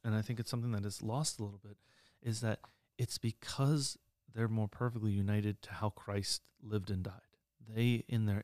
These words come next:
innocence, still offered their lives for the sake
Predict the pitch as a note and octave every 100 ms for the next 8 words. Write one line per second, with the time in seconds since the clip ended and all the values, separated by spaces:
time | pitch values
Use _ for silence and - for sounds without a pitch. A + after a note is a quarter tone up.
0 | - B2 A#2+ - A2 G2+ - - - _
1 | - - A2 - G#2+ - G#2+ G2+ G2 G2
2 | G2+ G2+ G2+ - G#2 G2 - - A2+ A2